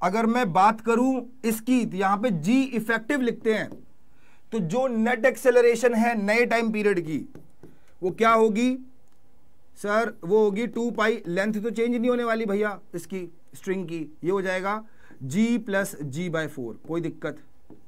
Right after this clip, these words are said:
कोई भी दिक्कत कैसी भी नहीं है। सॉल्व कर दो इसे, टू पाई फ़ोर प्लस वन फ़ाइव, तो ये आ गया फ़ाइव एल by, ओहो,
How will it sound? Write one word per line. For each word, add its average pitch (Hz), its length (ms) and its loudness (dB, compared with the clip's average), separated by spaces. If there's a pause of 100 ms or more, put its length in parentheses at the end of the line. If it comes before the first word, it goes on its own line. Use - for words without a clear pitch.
(1700)
कोई 156 140 -2
भी 175 100 -2
दिक्कत 165 300 -4
कैसी 165 260 -6
भी 160 160 -6 (100)
नहीं 180 200 -2
है। 196 160 -4 (540)
सॉल्व 180 320 0
कर 202 100 2
दो 214 80 4
इसे, 220 220 2 (480)
टू 208 140 -2
पाई 220 300 4 (840)
फ़ोर 208 480 2 (540)
प्लस 165 200 -2
वन 170 180 -4
फ़ाइव, 165 380 2 (640)
तो 151 60 -4
ये 180 60 4
आ 180 120 4
गया 202 280 2 (1600)
फ़ाइव 214 480 0 (160)
एल 208 220 2
by, 175 400 0 (1200)
ओहो, 180 280 -2